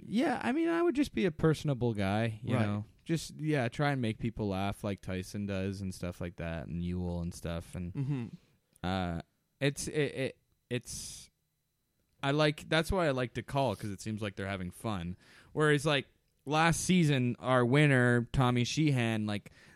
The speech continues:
Speaker 1: literally said in an interview afterwards that he, there was one night where he made people laugh, and he was, like, so worried, so he,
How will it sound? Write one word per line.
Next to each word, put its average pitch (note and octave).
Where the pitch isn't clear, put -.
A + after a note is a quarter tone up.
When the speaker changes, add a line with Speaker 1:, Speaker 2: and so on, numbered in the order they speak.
Speaker 1:
literally C3
said A#2+
in A#2
an A2+
interview A2+
afterwards G#2
that G2
he, A2
there G#2+
was G#2
one A2
night G#2
where F#2+
he G2
made G2+
people G2
laugh, F#2
and F2+
he F#2
was, F2
like, F#2
so G2+
worried, F#2
so G2
he, F#2